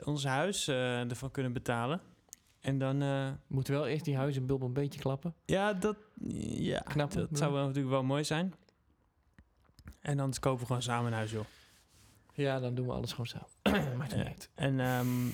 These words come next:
Speaker 1: maar dan, dan, ja, dan kan ik me wel voorstellen dat, eh, dat je misschien... Dat het lastiger wordt om... Ja, en ook weer niet. Ik weet niet. Ik vind het, ik praat mezelf tegen.
Speaker 2: Heerlijk, hè?
Speaker 1: Zou het zo zijn dat als je groter wordt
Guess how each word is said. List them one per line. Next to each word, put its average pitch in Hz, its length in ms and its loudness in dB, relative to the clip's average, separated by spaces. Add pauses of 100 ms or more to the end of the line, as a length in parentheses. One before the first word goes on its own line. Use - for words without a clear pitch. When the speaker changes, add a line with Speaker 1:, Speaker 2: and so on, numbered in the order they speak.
(300)
Speaker 1:
maar 135 120 0
dan, 143 300 2
dan, 143 100 0 (180)
ja, 139 220 0
dan 113 160 -2
kan 117 160 -2
ik 117 60 0
me 117 120 0
wel 123 160 2
voorstellen 131 580 -2
dat, 135 280 -4
eh, 131 340 0 (920)
dat 123 180 -4
je 120 80 -2
misschien... 127 520 -2 (640)
Dat 127 140 -6
het 123 80 -2
lastiger 156 720 2
wordt 214 400 -2
om... 196 480 -2 (400)
Ja, 160 300 -2
en 151 140 -2
ook 165 180 -2
weer 156 100 -2
niet. 185 360 -4
Ik 151 80 0
weet 175 200 4
niet. 160 260 0
Ik - 160 0
vind 165 160 0
het, 131 160 -4
ik 143 100 -4
praat 139 220 2
mezelf 123 260 2
tegen. 135 460 -2 (480)
Speaker 2:
Heerlijk, 135 300 0
hè? - 60 -2
Speaker 1:
Zou 190 140 4
het 220 120 0
zo 190 100 2
zijn 113 400 2 (240)
dat 139 300 0
als 147 220 0
je 151 80 0
groter 175 420 2
wordt 196 340 0